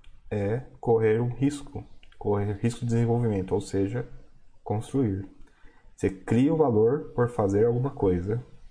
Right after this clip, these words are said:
né? Quando tá barato, você compra, né? Você cria valor só pelo tempo. Quando tá no preço, você faz um esforço menor,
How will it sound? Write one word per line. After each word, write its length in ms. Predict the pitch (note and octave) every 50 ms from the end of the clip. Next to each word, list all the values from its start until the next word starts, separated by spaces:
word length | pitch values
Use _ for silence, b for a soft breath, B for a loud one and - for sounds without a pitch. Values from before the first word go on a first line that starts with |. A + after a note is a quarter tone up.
| - - - - - -
né? 200 | - F#2+ A2 A2 - - b b b b b b b b b b b b b b -
Quando 180 | - G#2+ G#2+
tá 120 | G#2 A2 G#2
barato, 380 | G#2+ G#2 G2+ G2+ G#2 - -
você 180 | G#2+ G2+ - A2
compra, 380 | - - G2+ B2 E3 E3+ - B2
né? 160 | G#2+ G#2 F#2+
Você 160 | - - G2
cria 180 | - - A2 G2+
valor 280 | G#2 G2 G2+ G2+ F#2+
só 120 | - - F#2+
pelo 220 | - G#2+ G2+ G2+
tempo. 560 | - - G2 F#2+ G2+ A#2 B2+ - E3 E3 E3+ E3+ - - B B B B B B B B
Quando 180 | - A2 G#2+ -
tá 80 | A2+
no 100 | A2 A2+
preço, 340 | A2 - A2 G#2+ G#2 - A2
você 180 | G#2 G2 - G2+
faz 160 | - G2 G2+
um 60 | G#2+
esforço 460 | G2+ - - - G#2+ G2+ - - - -
menor, 680 | G2+ G2+ G#2+ B2 E3 F3 C#3 A2 G#2+ B2 D#3+ - - -